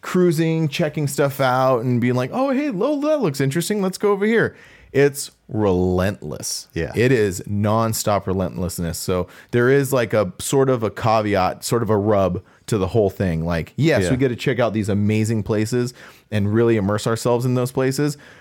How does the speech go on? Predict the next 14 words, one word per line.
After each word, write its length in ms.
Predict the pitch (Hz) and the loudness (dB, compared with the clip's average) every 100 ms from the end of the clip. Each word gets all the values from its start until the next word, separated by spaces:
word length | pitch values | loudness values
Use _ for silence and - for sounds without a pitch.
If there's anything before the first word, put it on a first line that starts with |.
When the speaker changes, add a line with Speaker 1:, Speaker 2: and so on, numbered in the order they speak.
| _ - | _ 0
Speaker 1:
but 320 | 120 107 - _ _ - 110 | 2 2 -4 _ _ -10 -4
getting 340 | 104 113 123 135 | 0 2 4 2
there 220 | 139 143 | 2 0
and 120 | 117 | 0
getting 240 | 120 113 92 | 0 2 0
Speaker 2:
Yeah. 100 | 90 | 0
Speaker 1:
back, 520 | 95 101 190 - - _ _ _ | 0 0 -2 -6 -20 _ _ _
Speaker 2:
For 180 | - 131 | -2 0
Speaker 1:
it's 100 | 127 | 2
a 60 | 117 | 0
mission. 440 | 95 - 82 - - | -2 -2 -6 -8 -12
Speaker 2:
for 320 | - 131 85 | -4 -4 0
us 320 | 127 123 - | 0 0 -2
anyways. 600 | - 98 95 87 87 - | -2 0 0 0 -2 -6